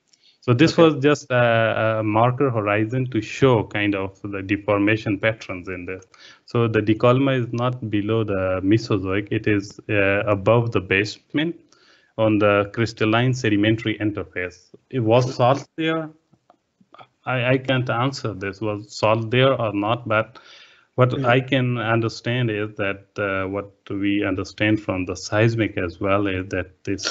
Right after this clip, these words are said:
Speaker 1: basin decolma is basically at the interface of, uh, basement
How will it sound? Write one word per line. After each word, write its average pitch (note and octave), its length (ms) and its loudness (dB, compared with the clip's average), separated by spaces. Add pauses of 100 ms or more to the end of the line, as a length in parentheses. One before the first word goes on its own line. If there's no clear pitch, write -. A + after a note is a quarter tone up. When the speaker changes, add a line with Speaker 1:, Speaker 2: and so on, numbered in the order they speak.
(300)
Speaker 1:
basin A2 320 0
decolma A2 640 2
is G#2 400 0 (160)
basically G#2 540 0
at - 180 -10
the F2+ 360 0
interface A2 680 0
of, F#2+ 240 -2 (220)
uh, F#2+ 260 -2
basement A2 640 -2